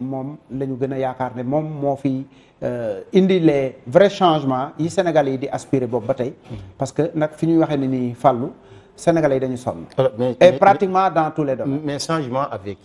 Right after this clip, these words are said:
Speaker 2: avec qui? Avec un leader qui n'est pas au Sénégal. Est-ce que d'abord loolu dana yomb? Déjà, bu ngeen bëggee def changement, changer ngeen ci kaw, dëgg la, mais P D S xam nañu ba léegi, c'est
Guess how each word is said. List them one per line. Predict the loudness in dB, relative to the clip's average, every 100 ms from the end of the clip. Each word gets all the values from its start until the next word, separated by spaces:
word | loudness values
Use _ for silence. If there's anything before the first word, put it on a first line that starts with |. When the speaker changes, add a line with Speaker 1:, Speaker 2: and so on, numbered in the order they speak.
| -12
Speaker 2:
avec | -10 -12 -12 -10
qui? | -10 -10 -16 -16
Avec | -12 -8 -8
un | -8
leader | -8 -6 -8 -6
qui | -10
n'est | -8
pas | -8 -10
au | -12
Sénégal. | -14 -10 -10 -10 -16 -20 _ -8
Est-ce |
que | -2
d'abord | 2 2 2
loolu | 2 0
dana | -2 -2
yomb? | -2 -2
Déjà, | 0 2 0 -4 -20 -4
bu | 0
ngeen | 2 4
bëggee | 4 2
def | 2
changement, | -4 -4 -4 -4
changer | -4 -4 -4
ngeen | -4 -6
ci | -8
kaw, | -6 -4 -2
dëgg | -2 -4
la, | -4
mais | -4
P | -4 -4
D |
S | -4
xam | -2 -2
nañu | -2
ba | -4
léegi, | -2 -2 -4 -12 -20 -20 -20 -18
c'est | -12 -10 -10